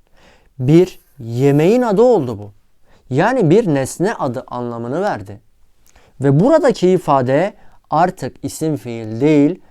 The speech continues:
kalıplaşmış bir isim oldu.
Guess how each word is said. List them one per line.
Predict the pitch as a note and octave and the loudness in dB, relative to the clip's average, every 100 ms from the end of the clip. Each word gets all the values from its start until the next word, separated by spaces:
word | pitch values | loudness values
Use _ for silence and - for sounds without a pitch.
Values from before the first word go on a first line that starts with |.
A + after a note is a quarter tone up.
| - - | -20 -10
kalıplaşmış | E3 E3 C#3+ C3 A#2+ - A#2 - | -2 -2 -2 -6 -8 -10 -12 -8
bir | C#3 D3+ A3 - _ _ _ _ _ _ _ _ _ _ _ _ _ _ _ _ _ _ | -2 0 0 -6 _ _ _ _ _ _ _ _ _ _ _ _ _ _ _ _ _ _
isim | F3 - B3 B3+ | -4 -2 2 4
oldu. | F#3 B2 G2+ | 4 2 -4